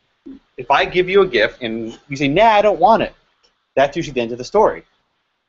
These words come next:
The only reason why these cases end up in court was someone accepted the gift and then something bad happened.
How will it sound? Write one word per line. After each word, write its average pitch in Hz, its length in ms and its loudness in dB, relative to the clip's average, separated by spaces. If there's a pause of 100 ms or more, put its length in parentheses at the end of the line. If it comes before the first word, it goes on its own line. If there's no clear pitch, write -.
(280)
The 131 100 -4
only 214 200 0
reason 220 320 -2
why 151 160 4
these 160 200 -2
cases 151 360 -6
end 127 100 -2
up 131 140 -2
in 117 80 -6
court - 440 0 (140)
was 185 140 -4
someone 156 180 0
accepted 214 500 -4
the 170 60 -6
gift 101 400 -10 (140)
and 135 80 -6
then 139 80 -4
something 151 180 -6
bad 143 280 4
happened. 98 320 -8